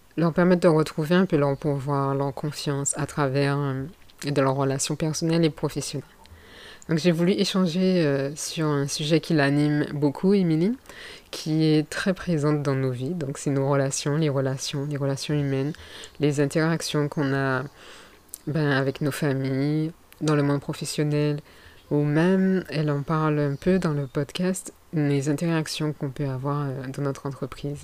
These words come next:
avec l'énergie de notre entreprise. Donc, j'aime beaucoup cet aspect, euh, où elle parle, euh,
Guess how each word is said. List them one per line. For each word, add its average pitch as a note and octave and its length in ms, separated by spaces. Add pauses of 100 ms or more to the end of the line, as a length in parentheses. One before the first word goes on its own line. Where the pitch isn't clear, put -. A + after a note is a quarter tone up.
(100)
avec C#3 280 (100)
l'énergie D#3 400
de D3 80
notre C#3+ 280
entreprise. C3+ 500 (640)
Donc, D3 140
j'aime C#3 160
beaucoup C#3+ 200
cet D#3 220
aspect, D3 500
euh, C3+ 100 (1300)
où D3 100
elle C#3 80
parle, C#3 300
euh, C3+ 260